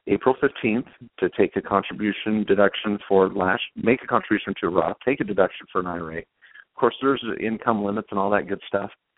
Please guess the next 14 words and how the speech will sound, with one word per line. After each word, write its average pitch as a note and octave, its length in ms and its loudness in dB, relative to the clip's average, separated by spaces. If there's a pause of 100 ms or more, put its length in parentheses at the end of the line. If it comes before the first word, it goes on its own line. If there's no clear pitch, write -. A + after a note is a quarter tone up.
(160)
but - 80 -2
run G#2 240 4
the D#3 80 0
numbers, A2 340 0 (100)
see G#2 120 0
if - 120 -6
you A#2 120 -4
can G#2+ 120 -4
make G2 200 -2
a G2+ 60 -10
contribution G2 640 -6
by F#2+ 140 0
April F2+ 240 -4
fifteenth. - 440 -2